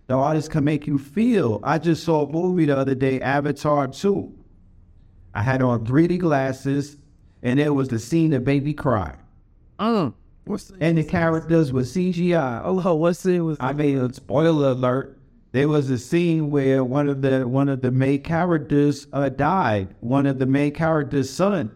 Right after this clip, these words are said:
Speaker 1: And the way they set it up, it was a tearjerker. And I was like, "Damn, George Cameron, how do you get that? That was C G I." And I'm over here,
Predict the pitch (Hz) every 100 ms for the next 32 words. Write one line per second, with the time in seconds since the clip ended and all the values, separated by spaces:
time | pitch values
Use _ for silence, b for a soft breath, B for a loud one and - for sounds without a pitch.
0 | - 135 127 160 175 175 165 175 170 165
1 | 208 - 147 147 135 131 - 269 254 -
2 | 143 123 110 98 - - _ - 147 214
3 | 233 190 180 170 151 214 262 220 151 156
4 | 175 180 185 220 214 214 233 226 - -
5 | - - 220 233 254 254 262 254 180 156
6 | - - 196 269 233 - 262 269 277 285
7 | 302 370 214 220 254 247 240 240 254 262
8 | 247